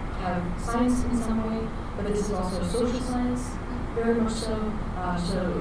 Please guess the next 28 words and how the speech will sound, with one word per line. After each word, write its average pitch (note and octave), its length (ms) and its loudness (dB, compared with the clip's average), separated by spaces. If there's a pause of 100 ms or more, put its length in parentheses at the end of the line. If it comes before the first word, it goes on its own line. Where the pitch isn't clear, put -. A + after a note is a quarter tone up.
(140)
shout - 540 -2
down B3 480 2
to C#4+ 60 -2
Lunch, D4 340 0 (280)
because A3+ 240 0
it G#3+ 140 2
was A3+ 100 2 (220)
really, B3 300 4
really B3+ 120 2 (140)
good, D#4+ 140 0
and F3+ 180 -2
I - 60 -2
think G#3+ 200 0
it's A3 200 -2 (120)
really A3+ 240 2
relevant G3+ 480 0
to F#3 320 -2
talk A3 180 0
about. - 340 -2 (240)
Uh, F#3 160 0 (100)
J-, F#3+ 560 -2
Jason A3 420 0 (140)
Morningstar's, F3+ 540 -2
uh, F#3+ 340 -2
game, D4 260 2 (440)
uh, G3 220 0
just G3+ 220 -2
a G3+ 40 -2